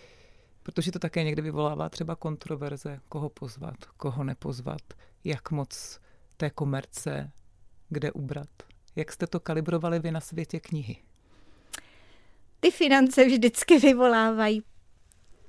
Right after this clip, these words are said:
Speaker 2: takové jakoby kontroverzní situace. Eh, my jsme se snažili spolupracovat většinou a pokud nakladatel pozval velkou osobnost,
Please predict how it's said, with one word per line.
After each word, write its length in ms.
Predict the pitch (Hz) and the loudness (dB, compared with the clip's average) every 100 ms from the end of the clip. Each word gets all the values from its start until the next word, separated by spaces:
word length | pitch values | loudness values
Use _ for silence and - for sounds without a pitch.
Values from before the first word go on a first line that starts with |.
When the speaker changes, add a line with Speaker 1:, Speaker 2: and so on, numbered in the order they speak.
| - | -6
Speaker 2:
takové 580 | - 233 - 233 220 202 | -2 -2 0 0 0 0
jakoby 520 | 196 202 - 220 214 | -2 -2 -4 -2 -2
kontroverzní 1120 | 214 - 220 220 226 226 208 208 214 233 240 | -2 2 2 4 2 2 4 2 4 6 4
situace. 920 | 240 214 196 233 220 214 - - 214 214 - - - - - - | 4 0 0 0 0 0 -4 -2 0 -2 -6 -18 -18 -20 -20 -6
Eh, 80 | 208 202 196 190 - - - _ - - 196 | -2 2 0 -2 -8 -20 -20 _ -20 -16 -6
my 280 | 208 226 | 2 4
jsme 420 | 233 - 269 269 254 | 4 4 6 6 6
se 180 | 277 | 2
snažili 540 | 247 240 220 214 240 240 | 2 4 4 4 4 4
spolupracovat 1120 | - - 220 220 - 208 - - 196 185 175 - - - | 0 0 2 2 0 -4 -4 -4 -4 -4 -6 -12 -20 -18
většinou 760 | 196 202 196 - 185 180 175 180 - | -8 -6 -6 -6 -4 -2 -4 -6 -4
a 320 | 202 190 185 196 - - - - - | 0 2 0 -4 -14 -20 -20 -16 -2
pokud 360 | 226 - 254 | 0 0 2
nakladatel 1000 | 247 233 247 247 240 - 233 220 208 208 - - - - - - - | 2 2 0 2 2 2 2 4 4 0 -6 -20 -20 -20 -20 -20 0
pozval 440 | 233 226 208 196 | 0 2 0 0
velkou 420 | 190 202 - 226 | 0 -2 0 0
osobnost, 960 | 214 196 - 214 202 185 180 - - - | 2 -2 -4 -4 -2 -2 -4 -12 -18 -20